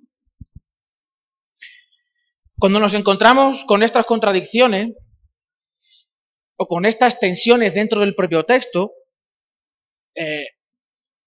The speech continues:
para encontrar una salida a esta contradicción, a esta tensión,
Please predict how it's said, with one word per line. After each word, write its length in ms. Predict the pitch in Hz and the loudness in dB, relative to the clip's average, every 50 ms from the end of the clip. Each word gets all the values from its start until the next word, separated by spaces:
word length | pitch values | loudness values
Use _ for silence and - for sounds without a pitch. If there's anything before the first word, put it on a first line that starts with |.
| _ _ - | _ _ -2
para 500 | 185 175 180 180 180 175 175 170 175 - - - _ _ _ _ _ _ _ - | 0 0 4 4 4 4 4 2 0 -4 -6 -18 _ _ _ _ _ _ _ -6
encontrar 460 | 196 190 185 185 190 185 185 214 220 | -6 -4 -2 -2 -2 0 2 2 2
una 180 | 240 240 233 | 2 0 -2
salida 520 | 220 - 196 185 214 254 202 175 170 185 - - _ _ _ - | -2 -2 -2 0 0 2 0 0 -2 -4 -10 -20 _ _ _ -10
a 80 | 160 | -8
esta 220 | 185 - - 202 - | -6 0 0 0 0
contradicción, 680 | 196 196 - 190 180 165 165 160 - - 220 240 226 196 | 0 -4 -2 -2 -2 -2 -4 -6 -4 0 0 2 2 2
a 60 | 190 | -2
esta 180 | 185 208 208 | 0 0 -2
tensión, 520 | 202 180 165 170 - - 247 233 233 240 | -2 -2 -8 -6 -4 0 2 2 2 0